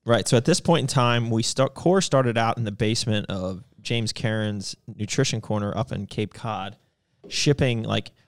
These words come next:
wholesale orders to, like, D P S and bodybuilding dot com. Then we moved it to Atlanta in a f-, a third party fulfillment,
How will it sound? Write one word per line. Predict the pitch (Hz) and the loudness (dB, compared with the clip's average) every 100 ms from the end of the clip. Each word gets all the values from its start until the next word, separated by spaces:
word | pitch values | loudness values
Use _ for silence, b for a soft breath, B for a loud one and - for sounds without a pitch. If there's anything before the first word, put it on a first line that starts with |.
| _ | _
wholesale | 160 147 135 110 | 2 2 4 4
orders | 110 110 104 | 4 2 2
to, | - | -2
like, | 117 113 | -4 -4
D | 110 117 | 0 2
P | - 113 | 4 4
S | 113 107 | 2 0
and | 110 | -2
bodybuilding | 107 110 110 117 113 | 0 0 -4 -8 -8
dot | 117 - | -8 -6
com. | 117 110 113 b b b - | -4 -4 -4 b b b 2
Then | 143 | 4
we | 143 | 6
moved | 156 160 | 6 6
it | 135 | 4
to | 131 | 4
Atlanta | 110 110 120 139 127 107 - _ _ _ 107 | 4 2 0 0 0 -2 -4 _ _ _ -6
in | 120 98 | -2 -2
a | |
f-, | - - | -4 -6
a | 107 | -6
third | - 120 123 | 2 2 2
party | 127 107 | 2 0
fulfillment, | 101 - - 120 98 87 | -2 -8 -2 0 0 -4